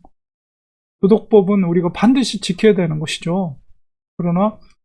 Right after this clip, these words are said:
율법을, 완성을 이루신 분이 예수 그리스도라는 것을 우리가 분명히 깨닫고, 우리의 이 두 강령, 사랑의 율법, 그래서 정말 하나님을 나의 목숨을 다해서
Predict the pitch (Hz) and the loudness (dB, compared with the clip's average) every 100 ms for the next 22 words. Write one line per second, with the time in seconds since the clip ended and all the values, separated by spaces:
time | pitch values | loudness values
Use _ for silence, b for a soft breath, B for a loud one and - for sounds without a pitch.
0 | - 170 175 180 170 170 160 156 196 190 | 0 0 2 -2 -2 -2 0 2 4 4
1 | 196 170 160 160 170 147 156 208 220 b | 2 2 -2 -4 -4 -4 -2 -2 -4 b
2 | b - 165 196 220 202 - 185 175 170 | b 0 2 4 2 -2 0 0 -2 -4
3 | 151 147 139 139 160 151 151 143 175 196 | -6 -6 -8 -8 -8 -6 -8 -2 4 4
4 | 214 180 208 190 165 - 165 151 - _ | 4 0 -4 -6 -8 -12 -16 -18 -20 _
5 | _ _ _ _ _ 143 160 156 156 - | _ _ _ _ _ -8 -6 -4 -6 -8
6 | 160 147 147 143 135 - 233 254 240 226 | -8 -6 -6 -6 -10 -4 0 2 2 2
7 | 185 165 - 147 - _ _ _ _ _ | 2 -2 -4 -10 -12 _ _ _ _ _
8 | _ _ _ - 160 185 190 b b _ | _ _ _ -12 -4 -4 -4 b b _
9 | _ - 247 254 254 - 254 240 196 165 | _ -2 2 4 2 2 2 4 2 0
10 | 170 220 254 _ _ _ _ _ _ _ | 0 -2 -4 _ _ _ _ _ _ _
11 | _ _ _ _ _ - 165 165 147 - | _ _ _ _ _ -4 -2 0 -2 -4
12 | 170 151 143 143 135 - 147 - | -4 -4 -4 -8 -10 -10 -14 -14